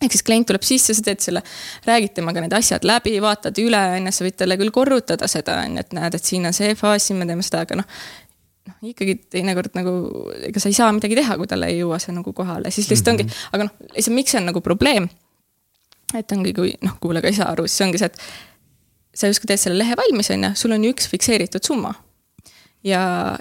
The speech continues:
Speaker 1: ja sa alguses paned selle hinna, eh, just see, see on see hinnastamise probleem, et sa paned selle hinna paika, et ütleme,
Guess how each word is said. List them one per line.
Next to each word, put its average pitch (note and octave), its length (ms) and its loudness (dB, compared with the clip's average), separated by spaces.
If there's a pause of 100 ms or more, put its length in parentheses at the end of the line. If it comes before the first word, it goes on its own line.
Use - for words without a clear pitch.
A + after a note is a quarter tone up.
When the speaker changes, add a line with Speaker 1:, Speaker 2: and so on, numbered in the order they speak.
(100)
Speaker 1:
ja G3 220 0
sa G3 280 0
alguses G#3+ 500 2
paned G#3+ 300 2
selle F#3 200 2
hinna, G#3 520 2 (100)
eh, F#3 200 -2
just G#3 260 0
see, F#3 80 -2 (140)
see - 120 -4
on G3 60 2
see G#3 140 2
hinnastamise G#3 520 0
probleem, - 320 0
et F3+ 80 -4
sa - 80 -4
paned G#3 220 -2
selle F#3 160 0
hinna A3 200 0
paika, - 300 -2
et G#3 140 -2
ütleme, F3+ 240 -6